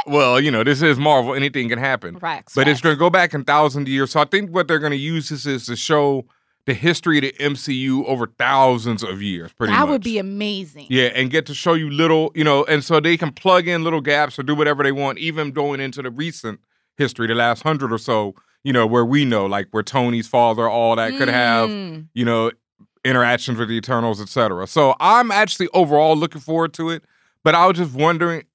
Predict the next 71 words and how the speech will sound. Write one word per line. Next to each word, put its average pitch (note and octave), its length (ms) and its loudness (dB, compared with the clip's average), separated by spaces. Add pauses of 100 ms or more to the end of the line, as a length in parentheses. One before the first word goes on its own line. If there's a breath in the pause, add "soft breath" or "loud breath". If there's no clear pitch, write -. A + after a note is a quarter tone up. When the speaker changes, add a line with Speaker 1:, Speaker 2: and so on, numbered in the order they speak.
Speaker 1:
but E3 180 0
once G#3 220 0
again, F#3 200 -4
it's D3+ 100 -4
like D#3 160 0
the D3 80 -4
Guardians C#3 400 0
of B2 60 -10
the B2 80 -6
Galaxy B2 420 0
situation, F#2 540 -12 (360)
where C3+ 140 0
nobody D#3+ 460 0
knew D3+ 200 -2
anything D3 360 -4
about B2 320 2
them, A#2 180 -2
and A#2+ 140 -2
then B2 80 0
they A#2+ 80 0
became B2 400 -2
one A#2+ 100 0
of A2+ 80 -2
Marvel's A2+ 280 2
Speaker 2:
Which A#2+ 100 2
is A#2 140 0
Speaker 1:
biggest A2+ 120 -8
Speaker 2:
why B2 140 6
Speaker 1:
properties. F#3 500 -2
Speaker 2:
I F#3+ 160 2
feel G#3 320 -8
like, F3+ 260 -6
even D#4 280 -6
if A3+ 60 -10
this C4 180 -4
is A#3 80 -14
not G#3 240 -2
Guardians G3+ 160 -2
of F#3+ 80 -10
the - 0 -
Galaxy F3+ 320 -6
level, G3+ 340 -4
I F3+ 100 -2
still G3 300 -8
think, F3+ 240 -8
like, E3+ 240 -10
clearly B3 380 -4
Marvel F3 280 -6
has D#3+ 120 -10
proven F3 260 -12
that D3+ 140 -12
they E3 80 -8
can E3+ 120 -12
make D#3+ 120 -10
it C3+ 80 -12
happen. D#3 360 -2
They C#3 80 0
can D3+ 100 2
Speaker 1:
Mm-hmm. C#3+ 40 -2
Speaker 2:
make E3 140 -4
it D#3+ 100 -6
work. E3+ 180 -6
Like, D#3+ 200 -8 (280 soft breath)
you C4 240 -2
said B3+ 320 -4
years G#3 220 -6
ago, A3+ 140 -8
you F#3+ 160 -10
said F#3+ 200 -6
it's - 120 -14
impo-, G3+ 180 -16